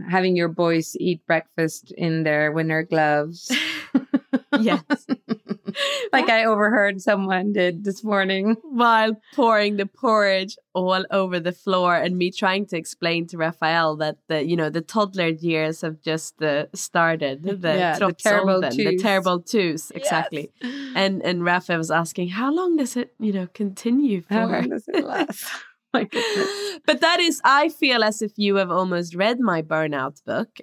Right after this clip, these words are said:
Speaker 2: um, that I'm now, because that is number two on her list at two, meaningful social connection. 'Cause there is nothing as useful as essentially connecting with another human and laughing and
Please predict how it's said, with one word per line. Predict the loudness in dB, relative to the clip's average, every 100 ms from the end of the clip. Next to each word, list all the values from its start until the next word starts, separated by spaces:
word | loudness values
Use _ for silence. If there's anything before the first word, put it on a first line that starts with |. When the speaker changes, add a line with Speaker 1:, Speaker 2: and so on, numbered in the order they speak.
| -4
Speaker 2:
um, | -2 -2
that | -2
I'm | -2 -2
now, | -2 -2
because | -2 -2 -2 0
that | 2 2
is | 2
number | 0 0 -2
two | -4 -4 0 0
on | 0
her | 0 -2
list | 0 -2 -4 -10
at | -10 -6
two, | 0 0 0
meaningful | 0 2 0 -2 -2 -2
social | -2 -2 -4 -2 -4
connection. | -4 -2 -2 -4 -8 -8 -8 -16 _ _ _ _ -2
'Cause | 0 2
there | 2 2
is | 2
nothing | 0 2 2 2 0 0 0 0 -2
as | 0 0 -2 -10 -10
useful | -4 0 -2 -4 -8 -6 -2 -4 0
as | 0 0 -6 -20 -12
essentially | -6 -2 -2 -2 -4 -4
connecting | -4 -2 -2 -4 -4 -2
with | -2 -2
another | -2 0 0 0 -2
human | -2 -2 0 2 0 -2 -4 _ _ _ -4
and | 0 2 0 -2 -10 _ _ _ _
laughing | 0 4 4 2 0 -2 -2 -2 -4 -4
and | -2 -2 -2